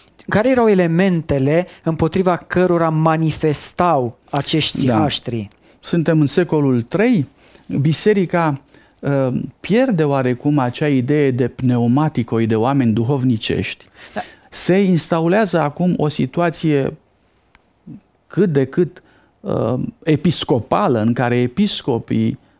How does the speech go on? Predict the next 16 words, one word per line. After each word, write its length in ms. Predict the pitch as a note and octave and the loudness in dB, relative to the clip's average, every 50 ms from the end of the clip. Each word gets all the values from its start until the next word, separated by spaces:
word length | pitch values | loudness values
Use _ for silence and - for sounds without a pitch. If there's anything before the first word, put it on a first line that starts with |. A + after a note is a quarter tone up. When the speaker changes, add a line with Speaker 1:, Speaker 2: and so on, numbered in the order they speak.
| _ - | _ -10
Speaker 2:
uh, 180 | - - D2+ A2 - | -6 -4 -4 -4 -4
conduc 400 | - B2+ B2 A#2+ B2 C#3+ E3+ D#3 | -2 -2 0 0 2 2 0 0
biserica, 680 | C#3 C#3 B2 A2+ - - D3+ F#3 G3 F3 - C3+ B2 | 0 -2 -2 -2 -2 -2 0 0 0 0 0 -2 -2
se 160 | G#2 - C3 A#2+ | -2 -2 -2 -4
formează 560 | - - C3 C3+ D3+ E3+ E3+ D#3 D3 D3 C#3+ - - - - _ | -2 -2 0 0 2 2 2 2 0 -2 -4 -4 -10 -20 -10 _
un 180 | - C#3+ C#3 C#3+ | 0 0 0 0
sistem 500 | B2+ - - C3 - - - G#3+ G#3 F#3+ | 0 -2 -2 -2 -2 -2 -2 0 0 0
împotriva 680 | F3 D3+ C#3 - C#3 B2+ - F3 G3+ G3+ - E3 C3+ B2+ | 0 0 -2 -2 -4 -4 -2 -2 -4 -2 -2 -2 -4 -4
căruia, 640 | - - F3+ F#3 F3+ D3+ C3+ B2+ B2 C3 C#3+ D#3+ D#3+ - _ _ _ _ _ _ _ _ _ _ | -6 -4 -2 -2 0 0 0 0 0 0 -2 -2 -4 -6 _ _ _ _ _ _ _ _ _ _
uh, 360 | - - C#3+ B2+ B2 A#2+ A2+ A2+ B2 - _ _ _ _ _ _ | -8 -4 -2 -2 -2 -2 -2 -4 -6 -8 _ _ _ _ _ _
se 280 | - - - - C#3 | -14 -6 -2 0 0
revoltă 680 | B2+ C#3 C#3+ C3+ B2+ D#3 E3+ D3+ B2 A2+ - A2 G#2+ G#2+ | 2 2 0 0 0 0 0 0 0 0 -2 -2 -2 -2
aceste 360 | A#2 A#2+ - C3+ B2 - B2+ | -2 -2 -4 -4 -4 -4 -4
persoane 440 | A#2 - A#2 A#2 - - C3 B2 A2+ | -4 -4 -4 -4 -2 -2 -2 0 0
individuale, 720 | A2 G#2+ - G2+ - - F#2 - A2 A2 A#2+ C3+ D#3+ E3+ - - - - - - - - - | 0 0 -2 -2 -4 -4 -4 -2 -2 -2 -2 -2 -2 -4 -6 -10 -20 -20 -20 -20 -20 -16 -10
dorind 800 | - A#2+ A2+ B2+ C3+ C3+ C3+ C#3 F3+ A3 A#3 A#3+ G#3+ D#3+ C3+ | -6 -2 0 0 0 0 0 0 2 2 2 2 2 0 -2